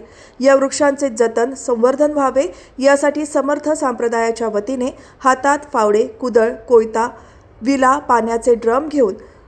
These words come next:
शेकडो सदस्य फणसवाडी डोंगरावर पाहावयास मिळाले. यावेळी जांभूळ, पेरू, वड, आंबा, बदाम, उंबर, शिसव,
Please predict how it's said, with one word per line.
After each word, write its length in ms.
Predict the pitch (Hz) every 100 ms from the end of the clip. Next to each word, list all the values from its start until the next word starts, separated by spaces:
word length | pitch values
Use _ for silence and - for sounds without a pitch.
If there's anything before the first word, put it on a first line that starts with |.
| -
शेकडो 400 | - 285 277 320
सदस्य 440 | 339 285 254 254 269 277
फणसवाडी 520 | 262 311 320 254 254
डोंगरावर 460 | 226 220 220 220
पाहावयास 560 | 233 220 220 214 202 208
मिळाले. 240 | 220 208 226 - -
यावेळी 320 | 247 240 240
जांभूळ, 520 | 214 220 214 214 247 285 - -
पेरू, 360 | 247 233 233 262 330 220
वड, 260 | 220 220 220 -
आंबा, 360 | 214 208 220 226 -
बदाम, 360 | 214 214 208 262 - - -
उंबर, 420 | 254 247 247 254 - -
शिसव, 520 | - 262 - 247